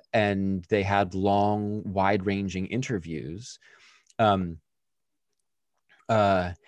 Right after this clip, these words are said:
and the idea behind the creation of that archive was these testimonies won't be around forever.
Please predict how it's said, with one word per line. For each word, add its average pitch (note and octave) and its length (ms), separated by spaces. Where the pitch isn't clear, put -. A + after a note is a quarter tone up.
and B2 160
the B2+ 200
idea C3 580
behind G#2+ 760
the G2 100
creation G2+ 600
of F2 80
that F#2 200
archive F#2+ 680
was E2 580
these F#3 180
testimonies A#2 720
won't G#2+ 280
be G#2+ 120
around F#2 460
forever. E2+ 640